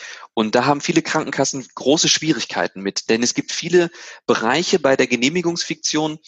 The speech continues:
die falsch gemacht werden können. Auch hier ist es allerdings so, dass es keine pauschale Antwort ist. Ähm, das Problem ist nämlich das folgende. Viele Gerichte haben gesagt, dass auch eine Genehmigungsfiktion dann nicht entstehen kann, wenn es um das Thema Lipödem und Liposuktion geht,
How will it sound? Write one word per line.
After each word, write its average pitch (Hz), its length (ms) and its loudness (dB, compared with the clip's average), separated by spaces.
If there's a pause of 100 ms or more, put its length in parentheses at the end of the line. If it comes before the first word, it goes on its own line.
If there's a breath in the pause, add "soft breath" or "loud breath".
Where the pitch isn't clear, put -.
(340 loud breath)
die 135 160 -6
falsch 139 340 2
gemacht 92 420 -4
werden 90 280 -6
können. 85 340 -10 (360 loud breath)
Auch 117 160 2
hier 175 220 4
ist 170 100 4
es 170 140 2
allerdings 143 460 0
so, 139 240 2
dass 131 200 0
es 139 120 0
keine 139 260 0
pauschale 147 500 -2
Antwort - 360 -4
ist. - 160 -6 (380 soft breath)
Ähm, 110 200 2
das 123 160 4
Problem 147 360 0
ist - 140 -4
nämlich - 560 -2 (100)
das 123 180 2
folgende. 101 460 -4 (460 loud breath)
Viele 175 300 2
Gerichte 143 460 0
haben 147 280 0
gesagt, 123 580 0
dass 120 260 0
auch 131 380 0 (680)
eine 131 220 2
Genehmigungsfiktion 151 920 -2
dann 127 140 0
nicht 190 180 -2
entstehen 156 480 0
kann, 175 240 -2
wenn 135 100 2
es 147 140 0
um 143 80 -4
das 131 180 0
Thema 143 320 0
Lipödem 135 520 0
und 123 80 -4
Liposuktion 131 760 -2
geht, 175 220 2